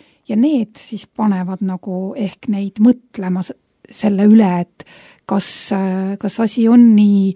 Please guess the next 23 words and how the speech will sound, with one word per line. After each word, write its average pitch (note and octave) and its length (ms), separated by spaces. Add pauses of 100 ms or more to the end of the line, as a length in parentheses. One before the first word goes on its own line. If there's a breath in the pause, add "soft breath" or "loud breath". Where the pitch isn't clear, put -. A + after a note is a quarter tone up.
(300 loud breath)
süütu G#3+ 760
või, F#3+ 460
või F#3+ 260 (400 soft breath)
helge, A3 520
nagu G3 280
see F#3+ 160
võib F#3+ 180
kuidagi G3 360 (440 soft breath)
turvalisest G#3 640
kaugusest G#3+ 760
vaadatuna G3 720
tunduda. G#3 800 (920 soft breath)
Sest, - 420 (360)
noh, A3 340
inimesed G#3 460
otsivad A3+ 680
ja G3+ 180 (260 soft breath)
ma G#3+ 200
ei G#3 40
saa C4+ 280
öelda G3 600
mittekristlasele, G#3+ 1300
et, - 200